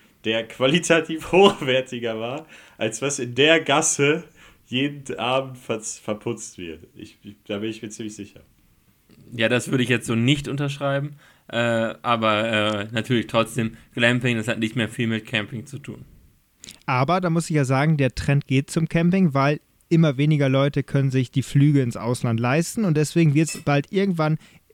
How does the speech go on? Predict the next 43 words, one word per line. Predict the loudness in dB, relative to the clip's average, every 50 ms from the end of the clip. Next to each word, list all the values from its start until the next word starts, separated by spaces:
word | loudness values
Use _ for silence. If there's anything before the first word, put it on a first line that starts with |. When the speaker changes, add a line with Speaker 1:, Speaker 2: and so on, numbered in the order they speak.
| _ _ -8
Speaker 3:
an | -2 0 2 2
der | 4 2
Nordsee | 2 2 2 2 0 0 -2 0 0 2 2
und | 0 -2 -2
auch | -2 -2
an | 0 0
der | 0 0 0
Ostsee | 0 -2 -2 0 2 2 2
sehr, | 2 2 2 2 4 2 2
sehr | 2 0 0 0
voll | -2 -2 0 2 2 2 2
werden. | 2 2 0 -2 -6 -10 -14 _ _ _ _ _ _ _ _ _ _ -20 _ -2
Und | 0 2
da | 2 2 0 -4 _
kann | -2 0 2
man | 4 2 2
froh | 0 0 0 2 2
sein, | 2 2 2 2
wenn | 2 2
man | 2 2
da | 2 2
einen | 0 0
Dauercampingplatz | 0 0 0 0 0 -2 -2 -4 -2 -2 -2 -4 -4 -4 -4 -4 -2
hat, | -4 -2 -2 0 2
denn | 2 2 0 -2 -6 -14 -20 -12
zum | -4 0 0
Beispiel | 0 0 0 -2 -2
Bensersiel | 2 2 2 2 2 2 0 0 0 2 2 4 4 4 2 0
kennt | -2 -2 -2 -2 -2 0
man | 2 2
ja | 2 2 2
vielleicht, | 2 0 0 2 2 0 0 -2 -2
von | -2 -2
da | -2 0 -2
aus | -2 -4 -2
geht's | -2 -4 -4 -4
ja | -6 -6
auch | -4 -4
nach | -2 -2
Langeoog | 0 0 0 2 0 0 0 0 0 -2 -2 -2 -6 -20 -20 -10 _ -4
und | -4 -2
zu | -2 -4 -6 -4
anderen | -2 0 0 2 2 4 2 2